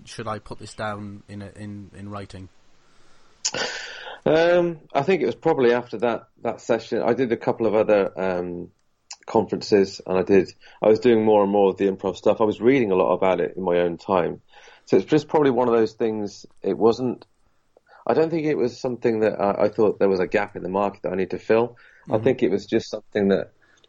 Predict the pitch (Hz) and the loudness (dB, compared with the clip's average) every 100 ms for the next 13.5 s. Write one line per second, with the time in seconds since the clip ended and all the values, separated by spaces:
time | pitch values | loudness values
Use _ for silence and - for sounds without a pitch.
0 | - 101 - 120 117 113 104 101 98 - | -10 -10 0 2 2 0 -4 -4 -2 -4
1 | - - 107 95 85 - _ 90 85 92 | -4 0 -2 0 -4 -4 _ -8 -6 -4
2 | 82 - 90 87 - _ - - _ - | -4 -4 -4 -4 -8 _ -20 -20 _ 0
3 | 123 123 - 123 151 156 156 - - 113 | 2 2 2 4 2 2 -2 -2 0 0
4 | 143 139 127 101 101 127 - - _ 101 | 0 -2 -2 2 2 0 -8 -20 _ -4
5 | 113 110 113 - - 101 98 - 117 101 | -2 -4 -8 -8 0 0 2 2 2 0
6 | - 98 95 - 95 - - 90 - 107 | -4 -2 -2 0 -2 0 -2 -2 0 2
7 | 101 113 - - _ _ _ _ _ _ | 4 2 0 -10 _ _ _ _ _ _
8 | - 90 92 90 87 87 95 - - 113 | -4 0 2 2 -2 -6 -10 -12 0 2
9 | 147 107 95 - - 113 104 101 98 101 | 2 -2 -8 -6 0 0 2 0 0 0
10 | 107 101 98 98 - 95 92 87 - 92 | 0 0 -2 -4 -6 -2 -2 -2 -2 -2
11 | 85 92 _ _ - - - - _ - | -2 -4 _ _ -20 -20 -20 -20 _ 0
12 | 104 101 95 87 - 95 - 92 87 - | 2 2 -2 -4 -2 0 0 -2 -2 0
13 | 92 87 85 82 85 | 2 4 2 0 -2